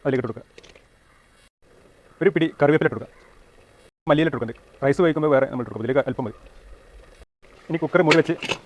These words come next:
ഒരു ആറ് വിസിൽ നമുക്കിത് വേവിച്ചെടുക്കാം. പിന്നെ തീ ഓഫ് ചെയ്ത് ഒരു ഇരുപത് മിനിറ്റിന് ശേഷം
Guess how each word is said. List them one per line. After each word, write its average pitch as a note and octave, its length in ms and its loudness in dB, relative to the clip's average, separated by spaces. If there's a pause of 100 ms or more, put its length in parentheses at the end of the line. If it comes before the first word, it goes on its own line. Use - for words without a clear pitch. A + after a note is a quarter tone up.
(240)
ഒരു C#3+ 160 6
ആറ് E3+ 200 12
വിസിൽ D#3 140 -2 (280)
നമുക്കിത് C3 220 -2
വേവിച്ചെടുക്കാം. A#2+ 300 -6 (1120)
പിന്നെ D3 200 0
തീ C#3+ 140 4
ഓഫ് D3 100 4
ചെയ്ത് D#3 140 6
ഒരു C#3+ 100 6
ഇരുപത് D3+ 200 2
മിനിറ്റിന് C3+ 240 -2
ശേഷം C#3 140 0